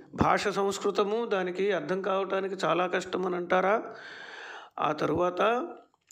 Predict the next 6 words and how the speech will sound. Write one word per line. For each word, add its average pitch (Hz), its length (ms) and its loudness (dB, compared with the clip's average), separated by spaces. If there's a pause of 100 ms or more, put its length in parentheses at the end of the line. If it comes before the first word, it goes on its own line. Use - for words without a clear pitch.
(120)
శఠవైరి 208 680 2
శ్రీ 214 220 2
సూక్తులు, 233 880 2 (320)
ఆ 160 100 2
దివ్య 170 340 0
ప్రబంధము, 208 880 0